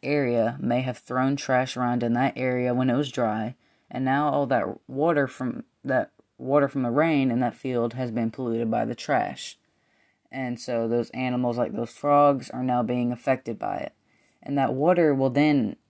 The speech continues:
sometimes seep into the soil, which hurts those worms, or it can run off somewhere else, which leads to the trash being spread. And so what did we learn today? We learned how the weather,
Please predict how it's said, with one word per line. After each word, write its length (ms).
sometimes 560
seep 300
into 180
the 100
soil, 480
which 180
hurts 220
those 220
worms, 540
or 180
it 60
can 240
run 200
off 200
somewhere 360
else, 440
which 240
leads 300
to 80
the 120
trash 460
being 400
spread. 560
And 100
so 220
what 180
did 200
we 140
learn 260
today? 440
We 180
learned 420
how 180
the 120
weather, 500